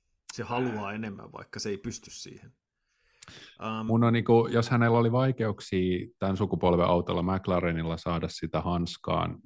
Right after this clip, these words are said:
Speaker 2: niin se, ää, Max Verstappenille viritetty hirmu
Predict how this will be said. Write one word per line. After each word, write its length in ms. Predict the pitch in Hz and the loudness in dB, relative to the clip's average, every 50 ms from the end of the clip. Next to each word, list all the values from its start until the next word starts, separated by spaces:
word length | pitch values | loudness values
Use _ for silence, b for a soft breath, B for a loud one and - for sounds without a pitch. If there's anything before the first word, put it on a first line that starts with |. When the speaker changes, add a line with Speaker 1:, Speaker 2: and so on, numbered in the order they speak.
| _ - | _ -4
Speaker 2:
niin 180 | 82 80 82 | -4 -4 -4
se, 360 | - - 90 85 82 82 - - _ _ _ - | -4 -2 -2 -2 -2 -2 -6 -10 _ _ _ -4
ää, 420 | 85 85 82 80 80 80 82 85 - - _ _ _ _ _ _ - - _ | -4 -2 -2 -2 -2 -4 -4 -6 -6 -10 _ _ _ _ _ _ -20 -20 _
Max 380 | 117 101 104 95 101 101 - - | -10 -4 -2 0 0 0 0 0
Verstappenille 800 | 90 85 87 - - 85 85 - - 85 82 80 80 82 82 82 | 0 -2 -2 -2 -2 -2 -2 -2 -4 -4 -2 -2 -2 -2 -2 -2
viritetty 540 | 85 82 - 82 76 80 80 - - 85 | -2 -2 -2 -4 -4 -6 -8 -6 -6 -4
hirmu 480 | 82 87 87 85 82 80 78 78 80 82 | -2 0 0 0 0 -2 -2 -4 -6 -8